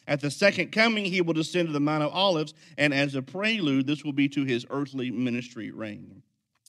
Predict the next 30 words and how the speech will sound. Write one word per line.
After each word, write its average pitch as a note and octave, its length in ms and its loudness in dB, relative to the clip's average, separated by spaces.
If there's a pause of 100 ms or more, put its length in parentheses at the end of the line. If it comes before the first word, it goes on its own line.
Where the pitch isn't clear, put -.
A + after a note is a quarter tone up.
At B2 160 -8
the A#2+ 80 -10
rapture, C3 540 -6 (320)
Jesus D3 340 -2
will C#3 80 -2
bring A#2 200 -2
a G#2 40 -4
blessing A2 640 -4
for A2 160 -12
his A2 160 -10
saints. - 460 -8 (320)
At A#2 140 -8
the A2+ 80 -16
second - 420 -6
coming, A#2 500 -4 (280)
he D3 120 4
will B2 140 2
bring A2+ 280 -2
judgment B2+ 520 -4
for A#2+ 100 -10
those A2+ 220 -6
who A#2 140 -8
have G#2 100 -12
rejected A2+ 540 -10
him. G#2 380 -18 (360)
The A#2+ 100 -4
rapture D#3+ 560 2
could F#3+ 280 4
occur D#3 420 2
at B2 100 2